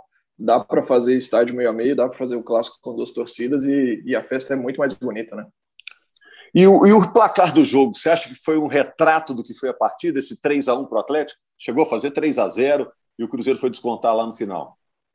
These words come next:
Speaker 1: Acho que o Cruzeiro fez uma partida, assim, pra,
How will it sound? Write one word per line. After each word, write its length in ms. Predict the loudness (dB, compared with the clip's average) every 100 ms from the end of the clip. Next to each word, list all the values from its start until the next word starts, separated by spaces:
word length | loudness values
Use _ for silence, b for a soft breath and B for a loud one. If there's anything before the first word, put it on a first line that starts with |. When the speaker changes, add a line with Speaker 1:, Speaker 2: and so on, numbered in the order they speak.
| _ _ _ _ _ b b b b b b -4
Speaker 1:
Acho 140 | -2
que 60 | -2
o 60 |
Cruzeiro 840 | 2 4 4 6 8 8 8 2 -4
fez 240 | -4 2 2
uma 220 | 2 0
partida, 380 | 2 0 2 4
assim, 240 | 4 -2
pra, 340 | -2 2 2